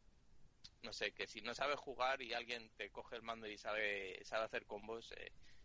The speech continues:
te parece prácticamente imposible derrotarlo, ¿no? Porque te,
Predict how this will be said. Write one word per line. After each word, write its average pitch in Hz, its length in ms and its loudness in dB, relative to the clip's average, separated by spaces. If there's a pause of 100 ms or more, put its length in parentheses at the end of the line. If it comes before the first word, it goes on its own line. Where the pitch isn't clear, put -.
(180)
te 107 80 2
parece 104 340 4
prácticamente 113 720 2
imposible 113 500 0
derrotarlo, 104 580 2
¿no? 110 120 -2
Porque 92 540 -2
te, 92 260 -4